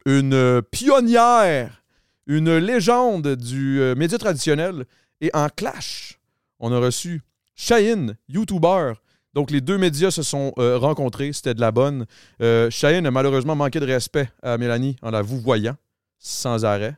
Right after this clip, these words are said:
ce qui a titillé énormément, euh, Mel. Ma, ma chum Mel.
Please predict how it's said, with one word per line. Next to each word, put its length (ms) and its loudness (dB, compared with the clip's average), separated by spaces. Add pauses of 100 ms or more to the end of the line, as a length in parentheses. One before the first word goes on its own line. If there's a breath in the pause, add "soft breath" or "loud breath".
(160)
ce 140 -20
qui 600 -6
a 240 -2
titillé 560 -10 (340)
énormément, 600 -4 (140)
euh, 240 -4
Mel. 340 -4 (600 soft breath)
Ma, 160 -6
ma 140 -4
chum 200 -6
Mel. 340 -4